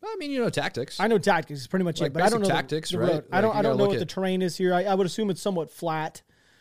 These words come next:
Speaker 2: It's, it's
Speaker 1: The, so surprisingly, like, you do have, like, a lot of farmland and stuff like that.
Speaker 2: Okay, so now
Speaker 1: So
Speaker 2: you have a lot of crazy, crazy fact here, real quick. Did you guys know? I think it was Rommel.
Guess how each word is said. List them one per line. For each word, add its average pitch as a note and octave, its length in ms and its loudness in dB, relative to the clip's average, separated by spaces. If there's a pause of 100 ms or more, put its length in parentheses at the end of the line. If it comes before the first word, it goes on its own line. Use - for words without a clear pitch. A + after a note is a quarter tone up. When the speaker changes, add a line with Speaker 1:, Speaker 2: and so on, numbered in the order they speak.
(500)
Speaker 2:
It's, E3 180 -6
it's F3+ 240 -4
Speaker 1:
The, E3 240 -4
so G3 220 0
surprisingly, F3+ 640 -2
like, C#3+ 220 -2
you D3 80 -2
do C#3 120 -4
have, C3 180 -4
like, A#2 180 -4
a A#2 40 -4
lot G#2+ 140 -4
of F#2+ 60 -10
farmland G2 360 -8
and E2 100 -12
stuff - 200 -10
like E2+ 100 -16
that. E2 200 -10
Speaker 2:
Okay, D3+ 240 -16
so F3+ 220 -4
now F3 40 0
Speaker 1:
So F#3+ 120 2
Speaker 2:
you G3+ 120 4
have F#3+ 140 2
a F#3 40 0
lot F3+ 220 2
of D#3+ 180 -2 (640)
crazy, G3 320 2
crazy F3 260 -2
fact F3+ 320 -2
here, F3 100 -2
real E3 120 0
quick. E3 240 -4
Did D#3+ 140 -12
you G#3 80 -8
guys A#3 240 0
know? D#3+ 360 -2 (100)
I D#3 60 -10
think A3 160 -8
it G#3+ 60 0
was D3+ 120 -4
Rommel. G3 600 -2